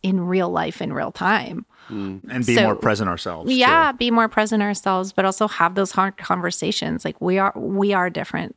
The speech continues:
Speaker 2: Yeah.
Speaker 1: You know, there's a lot of families that are doing it and we're not. There's a great book called The Power of a Positive No.
Speaker 2: Okay.
Speaker 1: And it talks about that. Like, a positive no is really hard to hold, but incredibly valuable.
Speaker 2: Mm.
Speaker 1: So.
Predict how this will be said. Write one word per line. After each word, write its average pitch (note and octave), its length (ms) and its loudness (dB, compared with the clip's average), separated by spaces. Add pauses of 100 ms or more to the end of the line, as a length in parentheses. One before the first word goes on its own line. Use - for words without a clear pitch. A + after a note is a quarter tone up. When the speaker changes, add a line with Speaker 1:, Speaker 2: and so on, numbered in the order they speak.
Speaker 2:
Yeah. G3 200 -2
Speaker 1:
You G3+ 80 2
know, A3 260 4
there's F#3 180 0
a E3+ 60 2
lot F#3 200 4
of G#3+ 80 -2
families A3+ 360 2
that A3 100 2
are G#3 100 2
doing G#3+ 260 2
it A3+ 200 2 (560)
and F3 120 0
we're E3+ 100 2
not. D#3+ 380 2
There's F3+ 200 2
a F3 40 -2
great F#3+ 280 0
book - 240 -2
called D#3+ 460 0 (140)
The F#3 80 0
Power E3+ 280 2
of F3 80 0
a F3 60 -2
Positive E3 460 2
No. E3+ 400 0 (180)
Speaker 2:
Okay. C3 240 -4 (340)
Speaker 1:
And E3+ 720 2
it - 200 0
talks - 320 2
about F3 260 2
that. E3+ 280 4
Like, E3+ 100 0 (200)
a F3 80 4
positive F#3+ 680 4
no F3 540 2
is - 260 -2
really F3 260 0
hard F3 400 2
to G#3 60 0
hold, G3+ 520 2
but F#3+ 200 -2 (220)
incredibly F3 640 0
valuable. - 680 -4
Speaker 2:
Mm. G2 480 -4
Speaker 1:
So. D3 380 -4